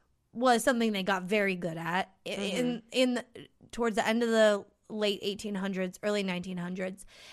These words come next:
Speaker 1: And, um, I don't know if we're gonna talk about her again later, but you mentioned Alice Diamond,
Speaker 2: Yeah.
Speaker 1: um, earlier,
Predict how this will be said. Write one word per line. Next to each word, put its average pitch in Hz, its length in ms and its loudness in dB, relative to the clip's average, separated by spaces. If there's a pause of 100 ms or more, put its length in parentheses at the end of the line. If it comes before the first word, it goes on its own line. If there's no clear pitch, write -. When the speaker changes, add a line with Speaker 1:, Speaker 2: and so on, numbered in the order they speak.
(180)
Speaker 1:
And, 240 340 4 (440)
um, 208 540 4
I 254 80 6
don't 302 100 0
know 269 100 6
if 254 100 -2
we're 240 100 2
gonna 214 180 0
talk 196 220 0
about 185 220 0
her 196 120 0
again 175 480 -4 (180)
later, 190 460 0
but 202 140 2
you 233 160 -2
mentioned 247 420 0
Alice 196 280 2
Diamond, 175 560 -4 (140)
Speaker 2:
Yeah. 175 360 2
Speaker 1:
um, 180 160 -6 (680)
earlier, 208 500 4